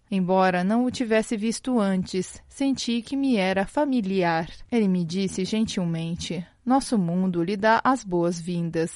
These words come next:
Eu disse a ele que era um cultivador do Falun Dafa do mundo humano e que vim de forma inesperada. Ele concordou com a cabeça,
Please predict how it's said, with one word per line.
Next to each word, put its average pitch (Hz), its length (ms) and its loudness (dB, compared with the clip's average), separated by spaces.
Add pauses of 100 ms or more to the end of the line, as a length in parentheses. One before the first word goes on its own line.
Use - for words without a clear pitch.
(360)
Eu 269 120 -2
disse 269 260 0
a 254 80 4
ele 233 260 4
que 240 220 -2
era 214 260 4
um 233 80 0
cultivador 226 800 0
do 196 140 -6
Falun 214 400 2
Dafa 190 420 0
do 220 140 -4
mundo 185 400 0
humano 208 640 2
e 185 100 -6
que 240 160 -2
vim 254 200 2
de 269 120 -2
forma 233 580 0
inesperada. 214 1080 2 (140)
Ele 233 220 2
concordou 208 840 2
com 180 220 -4
a 180 100 -4
cabeça, 202 680 0